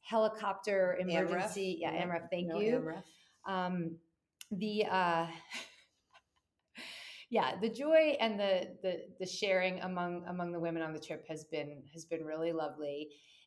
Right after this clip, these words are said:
Speaker 1: And just some of the silly shit that you do when you're in a place that you're not used to, the, all the cultures and the customary behaviors, as well as
Speaker 2: Mm-hmm.
Speaker 1: you prepped us for them. Like, yeah, be prepared or expect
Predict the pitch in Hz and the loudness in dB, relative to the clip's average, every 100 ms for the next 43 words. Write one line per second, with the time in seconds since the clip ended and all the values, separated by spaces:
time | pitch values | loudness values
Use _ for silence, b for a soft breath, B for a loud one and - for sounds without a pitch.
0 | - 175 170 165 175 180 247 247 247 262 | -6 -2 0 0 -2 -2 -2 0 0 2
1 | 247 254 214 208 214 - 226 208 202 202 | 0 -2 -2 0 0 -2 -6 -6 -6 -6
2 | 190 269 226 180 185 185 185 - 202 214 | -2 -2 0 0 -2 -2 -6 -4 -4 -4
3 | - - 170 175 170 170 180 180 - 175 | -4 -6 -4 -2 -4 -6 -8 -8 -4 -2
4 | 170 170 165 160 160 _ _ 175 - 185 | 0 0 -2 -4 -10 _ _ -16 -8 -4
5 | 175 170 - - 185 185 180 - 185 190 | -4 -6 -12 -8 -4 -4 -4 -12 -12 -8
6 | 180 165 170 170 180 - 180 170 170 165 | -6 -6 -8 -8 -10 -10 -8 -4 0 -2
7 | 185 190 254 254 240 240 233 226 160 190 | -4 -6 -6 -4 -2 -2 -2 -2 -2 2
8 | 202 208 196 180 - 269 - 190 - 165 | 2 2 0 -4 0 0 0 -6 -2 -2
9 | 160 170 165 - 165 208 208 226 - 233 | 0 0 0 0 -2 -4 -8 -8 -6 0
10 | 190 185 185 170 - - - 190 190 | 2 4 2 -2 -6 -8 -4 -4 -4